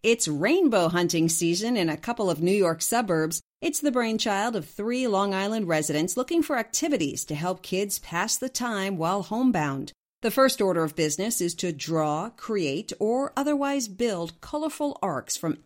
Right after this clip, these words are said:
anything that can be found in the house and display them on doorways, driveways, and walkways. Next comes the hunt, with families walking or driving neighborhoods in search of others.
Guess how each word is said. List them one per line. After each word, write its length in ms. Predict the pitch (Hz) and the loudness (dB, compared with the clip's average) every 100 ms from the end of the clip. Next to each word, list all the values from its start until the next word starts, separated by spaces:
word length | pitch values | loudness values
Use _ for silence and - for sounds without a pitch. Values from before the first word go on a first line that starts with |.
| - | -2
anything 520 | 285 320 240 156 147 | 4 4 4 2 2
that 100 | 156 | 0
can 140 | 165 | -2
be 80 | 147 | -4
found 400 | 143 190 185 170 | -2 -2 0 0
in 80 | 151 | 0
the 60 | |
house 440 | 151 220 180 165 - _ _ - | 0 0 -2 -2 -6 _ _ -2
and 140 | 285 | 2
display 400 | 240 226 - 185 | 2 2 2 0
them 160 | 185 185 | 2 2
on 120 | 147 | 2
doorways, 720 | 147 156 151 151 165 247 302 | 0 0 0 0 -2 -2 -4
driveways, 760 | - 160 143 147 156 170 202 247 | -6 -2 0 0 -2 -2 -2 -4
and 260 | - 262 262 | -2 0 2
walkways. 760 | 311 349 - 160 139 - - - _ - | 2 0 0 -2 -2 -6 -8 -10 _ -4
Next 580 | 147 160 254 196 - - | 0 0 0 -2 -2 -2
comes 320 | 196 180 165 | 0 0 -2
the 140 | 156 | -4
hunt, 480 | 147 - 285 180 - | -4 -2 0 0 -2
with 200 | 156 143 | -4 -4
families 580 | - 185 196 214 233 185 | 0 0 2 0 0 -2
walking 540 | 143 160 190 247 226 | -2 -2 0 -2 -2
or 180 | 185 151 | 0 0
driving 600 | 143 147 147 180 254 254 | -2 -4 0 0 0 0
neighborhoods 760 | 233 269 277 208 196 214 240 - | 0 0 0 0 0 0 -4 -4
in 180 | 220 185 | -4 0
search 320 | - 160 156 | 0 0 -2
of 100 | 156 | 0
others. 440 | 170 202 135 - | 0 0 -2 -6